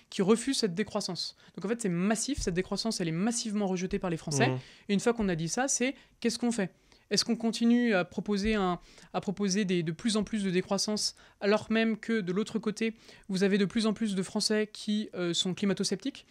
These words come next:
Speaker 2: Mhm.
Speaker 1: Euh, aujourd'hui, vous avez quand même, euh, euh, chaque, euh, enfin, depuis deux mille dix-neuf, il y a vingt pour cent de climato-sceptiques en plus.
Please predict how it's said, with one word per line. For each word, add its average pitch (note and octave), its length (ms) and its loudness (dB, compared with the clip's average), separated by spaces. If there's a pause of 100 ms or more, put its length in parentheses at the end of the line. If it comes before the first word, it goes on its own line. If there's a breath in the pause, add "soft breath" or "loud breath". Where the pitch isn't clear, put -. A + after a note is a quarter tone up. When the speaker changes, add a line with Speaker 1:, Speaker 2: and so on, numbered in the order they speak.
(140 loud breath)
Speaker 2:
Mhm. D3 60 0
Speaker 1:
Euh, C3 380 2
aujourd'hui, G#3 380 2
vous G#3 120 -2
avez F3+ 140 0
quand F#3+ 140 -4
même, G3+ 260 0
euh, E3 100 -2 (320 soft breath)
euh, E3 240 0
chaque, A3 380 4
euh, E3+ 100 -2
enfin, E3+ 220 -2
depuis E3+ 220 -2
deux A3 100 4
mille A#3 100 6
dix-neuf, G3+ 320 2
il - 40 2
y - 20 4
a - 20 6
vingt G#3+ 140 4
pour A#3 120 -4
cent A#3 120 -2
de A#3 80 -2
climato-sceptiques G3+ 640 -4
en G#3 60 2
plus. - 340 -4